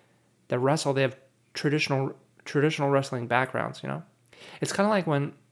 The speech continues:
U F C first started and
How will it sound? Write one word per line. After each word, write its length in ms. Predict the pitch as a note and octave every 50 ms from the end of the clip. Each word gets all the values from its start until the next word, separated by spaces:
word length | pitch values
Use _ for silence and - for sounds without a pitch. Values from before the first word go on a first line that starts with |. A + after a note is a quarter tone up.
| _ _ _ -
U 120 | - D3 D3+
F 80 | D3
C 160 | - - C#3+ C3+
first 320 | C3 - C3 C3 C3 -
started 460 | - C3 A2+ A2+ A2+ A2+ A2+ A2 - - _ _ _ _ _ _ _ _ _ _ -
and 400 | C3 A#2+ A#2+ A#2+ A#2+ B2 -